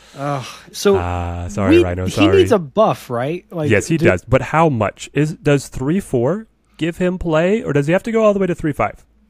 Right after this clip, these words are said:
Speaker 1: I feel like three five would have to be,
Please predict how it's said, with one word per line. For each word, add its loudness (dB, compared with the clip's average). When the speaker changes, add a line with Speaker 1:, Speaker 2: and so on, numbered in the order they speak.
Speaker 1:
I -4
feel 2
like 0
three -4
five -8
would -8
have -8
to -10
be, -6